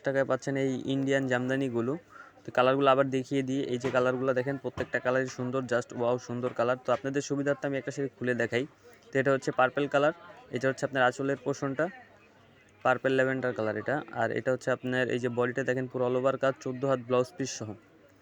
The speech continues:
শাড়িটা যদি এইভাবে খুলে দেখাই, দেখেন কত সুন্দর একটা শাড়ি, সব বয়সের মানুষই পরতে পারবে শাড়িটা। এই যে দেখেন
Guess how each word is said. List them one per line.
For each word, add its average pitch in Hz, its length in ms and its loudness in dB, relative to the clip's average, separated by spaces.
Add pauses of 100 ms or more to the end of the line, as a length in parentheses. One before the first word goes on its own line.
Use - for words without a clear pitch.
(300)
শাড়িটা 127 360 0
যদি 143 160 0
এইভাবে 139 300 0
খুলে 135 220 -2
দেখাই, 135 240 0
দেখেন 123 160 -2 (100)
কত 135 160 0 (140)
সুন্দর 123 260 -2
একটা 117 200 -6
শাড়ি, 95 180 -8 (600)
সব 127 220 -2
বয়সের 139 340 0
মানুষই 135 280 -4
পরতে 127 220 -6
পারবে 117 240 -2
শাড়িটা। 117 220 -4 (140)
এই 117 100 -4
যে 113 140 -6
দেখেন 104 200 -12